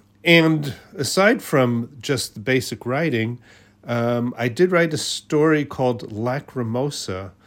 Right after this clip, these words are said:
about Mozart's wife's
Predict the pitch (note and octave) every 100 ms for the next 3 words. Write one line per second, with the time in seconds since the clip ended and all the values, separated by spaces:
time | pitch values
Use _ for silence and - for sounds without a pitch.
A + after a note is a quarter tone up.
0 | - - _ - B2 G2+ B2 B2 B2 A#2+
1 | - - _ _ _ _ C3 C3+ D#3 D#3+
2 | D3 C3 A#2+ - - A#2+ A2+ B2+ C3+ C#3
3 | - - -